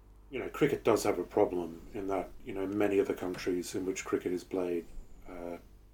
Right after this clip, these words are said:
L G B T Q rights are generally appalling. Um, but one of the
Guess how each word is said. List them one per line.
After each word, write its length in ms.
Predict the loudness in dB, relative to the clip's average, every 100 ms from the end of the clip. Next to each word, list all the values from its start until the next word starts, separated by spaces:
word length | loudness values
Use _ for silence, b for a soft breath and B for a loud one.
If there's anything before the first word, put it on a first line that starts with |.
| -10
L 100 | -8
G 100 | -8
B 140 | -8
T 120 | -8 -8
Q 260 | -6 -6
rights 260 | -6 -8 -6
are 220 | -6 -6 -10 -18 -20 -20 -18 -14 -12 -12 -14 -14 -12 -4
generally 440 | -2 -2 -6 -8
appalling. 540 | -4 0 0 0 -10 -12 b b b b -14 -4
Um, 540 | 0 0 0 -4 -8 -12 b b b -18 -18 -16 -14 -14 -14 -18 -16 -18 -8
but 200 | -6 -6 -8 -20 -20 -4
one 180 | 4 6
of 80 | 8
the 240 | 6 4